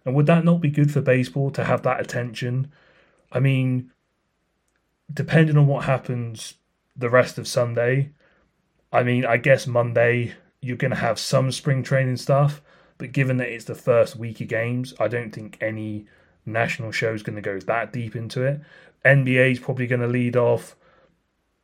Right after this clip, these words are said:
Every national sports show's N F L obsessed, so there's gonna be football talk regardless. But if you had a day where you had those four marquee free agents all signed within the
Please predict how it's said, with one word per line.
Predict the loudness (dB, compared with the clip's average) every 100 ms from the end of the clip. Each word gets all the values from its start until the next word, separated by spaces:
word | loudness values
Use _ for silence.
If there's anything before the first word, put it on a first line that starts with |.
| _ _ _ 6
Every | 6 6 0 -2 -6 -10
national | -2 2 2 -2 -6 -8
sports | -8 -8 -8 -6
show's | -6 -6 -8 -4
N | -2 -2
F | -2
L | -2
obsessed, | -2 0 0 0 -2
so | -6
there's | -6
gonna | -6 -8
be | -10
football | -12 -12 -12 -12
talk | -10 -12 -14 _ _ _ -16
regardless. | -4 0 0 0 -2 -4 -6 -20 _ _ _ _ 4
But | 6 6 2 -10 _ _ -12
if | 0
you | 6 8
had | 8
a | 6
day | 6 6 6 2
where | 0
you | 0 -2
had | -2 0
those | 0 0 -2
four | -10 0 2 2 2
marquee | 2 2 0 -6
free | -8 -6 -2
agents | -2 -2 -12 -16 -8
all | -4 -4 -4
signed | -4 -2 -4 -8
within | -12 -12 -10
the | -10